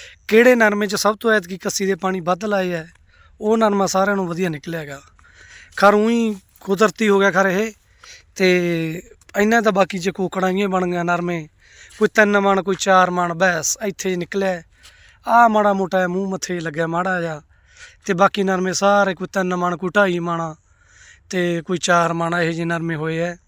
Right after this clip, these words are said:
ਕਿਸੇ ਦੇ ਹੋ ਗਏ ਹੁਣ ਤਾਂ ਚਲੋ ਆਪਾਂ ਤਾਂ ਕਹਿੰਦੇ ਨਹੀਂ ਖਰਾ। ਤੇ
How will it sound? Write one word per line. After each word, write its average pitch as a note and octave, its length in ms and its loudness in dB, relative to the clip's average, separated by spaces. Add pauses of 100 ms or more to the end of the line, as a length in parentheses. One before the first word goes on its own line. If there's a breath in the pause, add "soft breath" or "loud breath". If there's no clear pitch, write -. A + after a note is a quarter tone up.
(400 loud breath)
ਕਿਸੇ G#3 260 2
ਦੇ G3+ 100 2
ਹੋ F3+ 200 -2
ਗਏ F#3 80 0
ਹੁਣ G3 160 -2
ਤਾਂ F3+ 120 -4
ਚਲੋ E3+ 400 -8
ਆਪਾਂ F3 240 -10
ਤਾਂ D#3+ 100 -10
ਕਹਿੰਦੇ E3+ 240 -8
ਨਹੀਂ E3+ 100 -8
ਖਰਾ। D#3+ 220 -8 (840 soft breath)
ਤੇ D3+ 500 -10